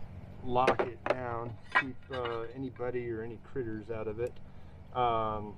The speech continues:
it's got an O-ring, uh, so that it can seal. It's got these, uh, little s-, Allen's, Allen head set screws, uh, so that you set it down on the well.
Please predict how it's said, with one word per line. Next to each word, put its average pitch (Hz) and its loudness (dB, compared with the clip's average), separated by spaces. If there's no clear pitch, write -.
it's - -14
got 127 0
an 113 0
O-ring, 151 4
uh, 107 -4
so 127 -4
that 117 6
it 110 2
can 98 -8
seal. 117 6
It's - -8
got 113 2
these, 110 4
uh, 104 6
little 117 6
s-, - -8
Allen's, 120 4
Allen 127 4
head 113 4
set 123 2
screws, 113 2
uh, 107 0
so - -2
that - 2
you - -6
set - 4
it 131 6
down 131 8
on 123 8
the 113 4
well. 117 6